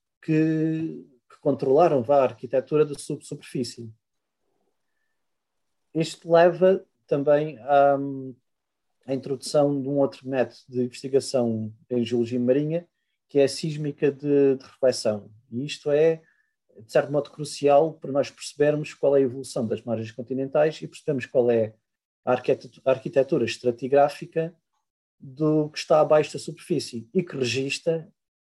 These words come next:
toda, todo o historial, ou quase todo, ou o que é possível nós descobri-, eh, observarmos e interpretarmos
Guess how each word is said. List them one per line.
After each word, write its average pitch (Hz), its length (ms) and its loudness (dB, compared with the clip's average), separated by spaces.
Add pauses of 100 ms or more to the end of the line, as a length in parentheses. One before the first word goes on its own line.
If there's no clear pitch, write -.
(540)
toda, 127 580 4 (360)
todo 143 160 0
o - 20 2
historial, 135 640 4
ou 117 160 4
quase 117 480 0
todo, 127 260 -2
ou 104 140 -8
o 104 60 -20
que - 140 -4
é 120 60 4
possível 139 460 -2
nós 127 280 -2
descobri-, - 460 -16
eh, 117 400 4 (300)
observarmos 123 840 0
e 113 100 -10
interpretarmos 139 760 -4